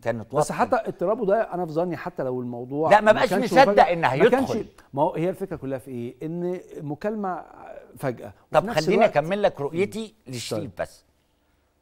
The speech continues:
Speaker 1: ثانيًا، من أول دخلة الأستاذ عادل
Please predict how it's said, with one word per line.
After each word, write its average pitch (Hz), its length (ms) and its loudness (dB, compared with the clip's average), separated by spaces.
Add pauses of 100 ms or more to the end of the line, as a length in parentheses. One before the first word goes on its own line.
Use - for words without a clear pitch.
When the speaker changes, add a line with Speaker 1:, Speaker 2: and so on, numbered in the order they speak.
(140)
Speaker 1:
ثانيًا، 208 600 0 (560)
من 143 220 -6
أول 233 380 4
دخلة 151 360 0
الأستاذ 127 400 -10
عادل 110 380 0